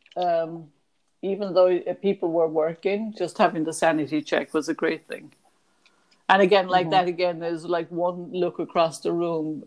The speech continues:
Speaker 1: um, was enough because you kinda knew exactly what was the meaning behind it.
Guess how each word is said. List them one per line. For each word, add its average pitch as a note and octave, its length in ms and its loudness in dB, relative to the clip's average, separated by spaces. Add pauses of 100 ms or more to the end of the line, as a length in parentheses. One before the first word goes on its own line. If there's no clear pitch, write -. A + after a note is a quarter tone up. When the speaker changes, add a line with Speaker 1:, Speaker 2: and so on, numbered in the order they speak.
(100)
Speaker 1:
um, D3+ 500 -6 (1000)
was F3 240 2
enough D#3+ 420 0
because D#3+ 320 2
you D#3 40 -12
kinda E3+ 300 0
knew E3 180 -2
exactly D#3+ 540 2
what D3+ 220 -2
was D#3 300 0
the D#3+ 100 -2
meaning D#3 340 -2
behind D#3 440 -4
it. C3+ 280 -12